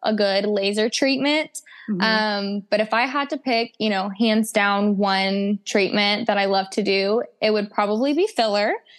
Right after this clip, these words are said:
Speaker 2: Mm-hmm.
Speaker 1: um, lip filler to be <laughs> exact.
Speaker 2: Yep.
Speaker 1: Uh, so cliche. But I feel like with lips, you get to be very artistic. You know, cheek filler's fun, chin filler's fun. And I love the results from that 'cause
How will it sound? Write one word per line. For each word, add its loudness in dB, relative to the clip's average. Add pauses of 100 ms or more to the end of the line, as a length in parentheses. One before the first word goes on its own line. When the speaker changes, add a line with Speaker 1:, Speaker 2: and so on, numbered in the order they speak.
(200)
Speaker 2:
Mm-hmm. 2
Speaker 1:
um, 0
lip -4
filler 0
to -6
be 0
<laughs> -16
exact. -2 (260)
Speaker 2:
Yep. 0
Speaker 1:
Uh, 0
so -2
cliche. -2 (420)
But 0
I -2
feel -4
like -4
with -6
lips, 0
you 2
get 0
to 0
be 2
very 0
artistic. -2
You 4
know, 2
cheek 0
filler's 0
fun, 0
chin 0
filler's -2
fun. -2 (280)
And 2
I 2
love 2
the 2
results -2
from 2
that 0
'cause 0